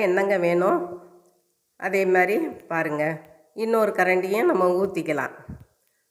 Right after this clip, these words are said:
ஊத்திட்டு லைட்டா நல்லா தேய்ச்சி விட்டுட்டு லைட்டா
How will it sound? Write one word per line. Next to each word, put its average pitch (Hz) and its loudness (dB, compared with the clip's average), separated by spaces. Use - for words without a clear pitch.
ஊத்திட்டு 208 -2
லைட்டா 185 2
நல்லா 180 2
தேய்ச்சி 185 -2
விட்டுட்டு 180 -4
லைட்டா 196 2